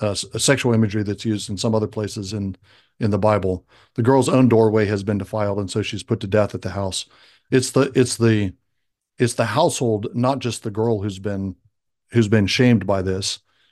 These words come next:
And it's also, I think, significant that it's the city, the men of the city who are involved in the execution. So it's not just a, it's not just, uh, it's not just members of the family. It's not just the two sexual partners that are involved. And it's not just members of the family that are involved.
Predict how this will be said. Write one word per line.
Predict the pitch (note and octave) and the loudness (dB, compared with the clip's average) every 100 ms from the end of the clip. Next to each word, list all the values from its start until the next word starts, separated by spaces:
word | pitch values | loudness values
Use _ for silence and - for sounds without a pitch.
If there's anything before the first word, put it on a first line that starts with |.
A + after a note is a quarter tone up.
| _ _ _ _ | _ _ _ _
And | C#3 | 2
it's | C3+ | 4
also, | G#3 - B2 | 4 4 4
I | A2+ | 4
think, | C3 | 2
significant | - A#2 A#2+ A#2+ A2 G#2 A2 | 0 0 0 -2 -6 -6 -4
that | G2+ G#2 _ | -6 -6 _
it's | A2+ G#2+ - | -4 -4 -4
the | G#2+ | -2
city, | - E3 E3 A2 G2+ G#2+ _ _ - | 0 2 4 4 0 -8 _ _ -2
the | |
men | A2+ B2 | 2 2
of | A2+ | 0
the | F#2+ | -2
city | - C#3+ A2 | -4 -4 -4
who | G#2 | -4
are | G#2 | -6
involved | F#2+ G#2 G#2 | -6 -6 -6
in | - A2+ F#2+ | -8 -8 -8
the | G2+ | -6
execution. | G#2 - - E3+ D3 G#2+ - A#2+ _ _ _ _ _ - | -6 -6 -2 2 2 0 -8 -10 _ _ _ _ _ -4
So | - B2 | 2 4
it's | A#2 | 4
not | C#3 C#3+ | 4 4
just | A#2+ A#2 A#2+ | 2 0 2
a, | G#2+ G2+ - _ _ _ _ | 0 0 -6 _ _ _ _
it's | - | 2
not | G3 | 2
just, | E3+ - - | 2 0 0
uh, | B2 A#2+ - | 0 0 -2
it's | B2+ F3 | -2 0
not | G3+ | 0
just | D3+ - _ _ - | 0 -4 _ _ -2
members | C3 C3+ C3 A2+ | 2 4 4 2
of | A2 | -2
the | G#2 | -4
family. | - B2 A2 | -2 -2 -2
It's | G#2 | -2
not | D3+ | -2
just | C3 A#2 | -2 -6
the | A2+ | -6
two | - | -2
sexual | A2+ D#3 - G#2+ | -2 -2 -4 -6
partners | A2 G#2+ G2 | -4 -6 -8
that | G2+ | -8
are | G2 | -8
involved. | F#2 F#2+ A2 | -4 -4 -2
And | |
it's | A#2 - | -2 0
not | D#3 | -2
just | C3 - | -2 0
members | A#2+ A2+ G2 | 2 0 -2
of | |
the | F#2 | -10
family | - C#3 D3 G#2 | -6 -4 -2 -4
that | F#2 G2 | -6 -10
are | F#2 | -12
involved. | F2+ F#2 F2+ F#2 | -10 -8 -6 -8